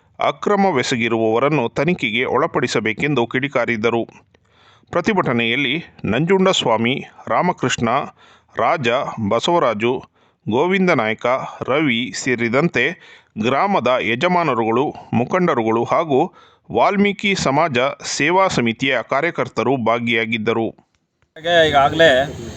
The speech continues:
Speaker 2: ಒಂದು ಹತ್ತು ಹದಿನೈದು ದಿನದ ಹಿಂದೆ ಒಂದು ಯಾವುದೋ ಒಂದು ಧರಣಿ ಮಾಡಿದ್ರು ಇಲ್ಲಿ. ಆ ಧರಣಿ ಮಾಡಿದಾಗ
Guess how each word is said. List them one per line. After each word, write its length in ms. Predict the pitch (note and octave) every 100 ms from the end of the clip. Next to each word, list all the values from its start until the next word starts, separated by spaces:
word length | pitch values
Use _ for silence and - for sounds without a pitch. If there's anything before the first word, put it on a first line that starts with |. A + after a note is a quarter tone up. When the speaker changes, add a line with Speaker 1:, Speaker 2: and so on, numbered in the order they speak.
| - - -
Speaker 2:
ಒಂದು 240 | D#3+ D#3+ D#3+ D#3+ D3+ D3 D3+
ಹತ್ತು 360 | D3+ D3+ E3 -
ಹದಿನೈದು 360 | F3+ F3 F3+ D#3
ದಿನದ 220 | E3 D#3+
ಹಿಂದೆ 380 | E3 D#3 E3+ D#3+
ಒಂದು 240 | D#3 D3
ಯಾವುದೋ 220 | C#3+ D3+
ಒಂದು 480 | D#3 D3+ C3 D3 C#3
ಧರಣಿ 240 | C3+ C#3+
ಮಾಡಿದ್ರು 360 | D3+ C#3+ C#3 C#3
ಇಲ್ಲಿ. 220 | B2+ B2+ E3+ D#3+ - - - - - - - - - C#3
ಆ 140 | D3+
ಧರಣಿ 320 | D3 D3 F#3+
ಮಾಡಿದಾಗ 440 | F#3+ F#3+ F3+ F3+